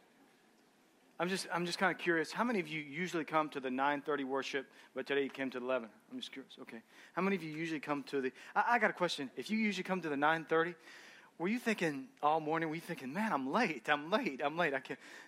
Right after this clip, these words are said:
That's what I, we usually have to be there about seven forty-five, eight o'clock, and man, I slept till eight o'clock, seven forty-five. Then I, then I was like, I kept looking at my watch. It was nine. I got, I got, I need to get to church. Anyway, we just know how you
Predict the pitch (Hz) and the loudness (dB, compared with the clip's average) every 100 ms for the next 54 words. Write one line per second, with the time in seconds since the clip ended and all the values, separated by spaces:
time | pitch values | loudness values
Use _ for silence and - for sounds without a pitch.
0 | - - - 170 160 151 156 185 165 156 | -20 -8 -2 0 2 2 2 0 4 2
1 | 143 143 147 131 113 - 147 127 139 131 | 2 2 2 2 -2 0 0 2 -2 2
2 | 143 135 131 123 147 139 - 143 139 135 | 6 6 4 2 0 0 4 4 4 0
3 | 117 - - - - 175 - - - 160 | -6 -8 -20 -20 -12 -6 -4 -4 -2 0
4 | 165 - 131 - 147 160 - 120 147 180 | 0 0 -2 0 0 0 -4 -4 -4 -4
5 | - - 151 147 151 139 156 160 - - | -8 -6 -6 -6 -8 -8 -12 -12 -18 -20
6 | - 139 160 143 131 156 170 123 135 127 | -8 2 4 4 2 0 0 2 0 0
7 | 123 139 175 160 147 151 135 123 127 165 | -6 -6 -4 -4 -2 -4 -2 -4 -4 -6
8 | - 110 101 123 160 214 139 113 120 117 | -8 -8 -6 -6 -2 -4 -4 -8 -6 -4
9 | 117 135 131 143 147 151 170 - 190 151 | 2 4 4 2 2 2 2 0 -2 -4
10 | - - - 151 123 123 - - - _ | -12 -16 -2 0 0 -4 -8 -20 -20 _
11 | _ _ _ _ 143 151 143 143 135 135 | _ _ _ _ -4 -4 -2 0 2 2
12 | 127 127 | 0 -6